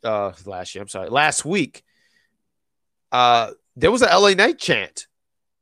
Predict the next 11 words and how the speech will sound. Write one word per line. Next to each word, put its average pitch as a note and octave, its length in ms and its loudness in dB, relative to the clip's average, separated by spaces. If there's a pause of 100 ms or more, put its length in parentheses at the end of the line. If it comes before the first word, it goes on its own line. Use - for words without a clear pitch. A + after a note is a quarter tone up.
(380)
So F#3+ 420 2
he G#3+ 200 2
is B3+ 300 6
over. E3+ 600 2 (160)
He's G3 320 -6
really D#3+ 640 2
over. E3 400 0
So C#3 160 0
I G3+ 140 4
get C#3+ 420 -2
it. F#2+ 200 -10